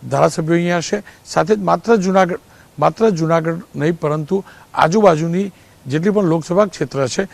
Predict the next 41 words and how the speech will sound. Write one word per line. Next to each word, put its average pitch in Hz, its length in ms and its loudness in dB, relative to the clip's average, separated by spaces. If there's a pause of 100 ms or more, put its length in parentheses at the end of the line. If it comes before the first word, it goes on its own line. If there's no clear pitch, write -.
(320)
જે 180 100 4
પણ 208 140 2
લોકસભા 170 440 2
ક્ષેત્ર 151 360 -4
છે, 170 180 -4
અમરેલી 147 440 0
હોઈ 160 180 4
શકે 160 300 -2
અને 170 300 -2 (420)
એ, 170 100 0 (240)
અ, 151 120 4
પોરબંદર 185 460 4
પણ 160 120 -2
હોઈ 131 120 -2
શકે, 127 220 -10 (300)
ત્યાંથી 202 220 4
પણ 226 160 2
લોકો 160 260 2
આવશે. 135 220 -2
ખાસ 165 240 -2
કરીને 180 240 -2
કે 165 100 -10
અમરેલી 165 500 2
અને 190 360 -2 (340)
જૂનાગઢ 156 380 2 (260)
આ 151 60 6
બંને 165 320 0
એકબીજાને 175 560 0 (580)
ટચ 214 200 4
કરતી, 151 240 0
એટલે 160 140 0
કે 156 80 -10
પાસ 175 260 0
પાસની 196 240 2
લોકસભાની 160 520 -2 (440)
બેઠકો 135 400 0
છે, 170 160 -4
ત્યારે 156 260 -2
સ્વાભાવિક 139 320 -4
રીતે 180 260 0
જ 190 100 -8